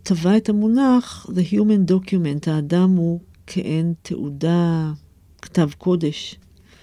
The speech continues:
ואז באמת, אה, מלווה רוחנית בארצות הברית, דייל פרידמן, שגם היא, אה, למדה שנים רבות, יהדות, הוסמכה לרבנות באחד הזרמים, ו-,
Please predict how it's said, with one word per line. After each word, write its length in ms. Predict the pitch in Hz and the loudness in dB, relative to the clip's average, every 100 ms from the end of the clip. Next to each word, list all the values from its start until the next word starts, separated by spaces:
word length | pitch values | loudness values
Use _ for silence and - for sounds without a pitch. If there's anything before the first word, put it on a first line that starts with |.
| - - - - - - - - - 190 | -20 -20 -20 -20 -20 -20 -20 -20 -10 -2
ואז 500 | 170 226 294 269 180 | 0 4 4 4 4
באמת, 480 | 185 180 202 - | 4 4 2 4
אה, 180 | 214 196 180 | 4 4 4
מלווה 320 | 175 160 190 | 4 4 4
רוחנית 440 | 208 - 185 190 | 4 4 4 4
בארצות 360 | 180 165 175 190 | 2 0 0 0
הברית, 460 | 160 156 156 165 | 0 0 0 -2
דייל 260 | 160 156 165 | 0 2 2
פרידמן, 640 | - 151 143 147 143 160 175 - | 0 0 0 0 -2 -2 -4 -10
שגם 200 | - - 156 147 156 147 - - - - - - _ _ - _ _ - 196 170 | -12 -4 -2 0 -2 -4 -8 -20 -20 -20 -20 -20 _ _ -20 _ _ -4 0 2
היא, 720 | 151 151 151 156 151 147 139 127 | 2 0 0 0 -2 -2 -2 -4
אה, 60 | |
למדה 560 | 127 151 131 131 - - - _ _ - - - - - | -4 -4 -4 -6 -6 -10 -14 _ _ -20 -20 -20 -20 -18
שנים 380 | - 156 151 151 | -10 -6 -4 -4
רבות, 500 | 147 151 196 190 - | -4 0 0 0 -2
יהדות, 540 | - 156 180 208 175 | -10 -4 2 2 0
הוסמכה 520 | - - - 156 160 147 | -6 -12 -10 -8 -6 -4
לרבנות 540 | 143 139 131 190 214 | -4 -4 -2 -2 -2
באחד 320 | 196 185 165 | -2 -2 -4
הזרמים, 520 | 160 165 151 156 151 | -4 -6 -6 -4 -6
ו-, 60 | 160 | -6